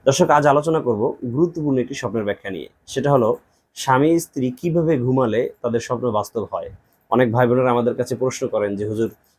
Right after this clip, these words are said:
স্বামী স্ত্রী যদি একসঙ্গে ঘুমানো থাকে, আর তখন যদি, আহ, স্ত্রী, আহ, অন্য কোথাও গিয়ে স্বপ্ন দেখে, অথবা স্বামী যদি ঘুমের ভেতরে দেখে যে অন্য কোথাও যাচ্ছে, সে একা একই স্বপ্ন দেখছে, পার্টনারকে নিয়ে নয়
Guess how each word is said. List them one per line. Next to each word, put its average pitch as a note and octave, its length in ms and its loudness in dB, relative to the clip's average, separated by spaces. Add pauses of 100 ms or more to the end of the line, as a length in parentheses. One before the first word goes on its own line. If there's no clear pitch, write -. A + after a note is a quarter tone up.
(120)
স্বামী A#2 260 2
স্ত্রী B2+ 220 0
যদি A#2+ 180 2
একসঙ্গে C3 380 0
ঘুমানো B2 320 0
থাকে, G#2 340 -4
আর G2+ 180 0
তখন G#2+ 340 -4
যদি, G2+ 240 -6 (460)
আহ, G2+ 160 4 (120)
স্ত্রী, A#2+ 480 2
আহ, F#2+ 300 -4
অন্য B2+ 220 2
কোথাও B2 360 2
গিয়ে A2+ 260 0
স্বপ্ন A#2+ 280 -6
দেখে, G#2 340 -4
অথবা G#2+ 340 -2 (440)
স্বামী A#2 260 0
যদি B2 180 0
ঘুমের B2 280 2
ভেতরে A#2+ 280 2
দেখে A2+ 240 -2
যে A2 60 -2
অন্য A2+ 200 -2
কোথাও A#2 280 -4
যাচ্ছে, - 280 -8
সে B2 140 -8
একা C#3 240 -2
একই C3 180 0
স্বপ্ন A#2+ 280 -6
দেখছে, - 260 -6
পার্টনারকে B2+ 520 -4
নিয়ে A#2 240 -2
নয় A#2 260 -4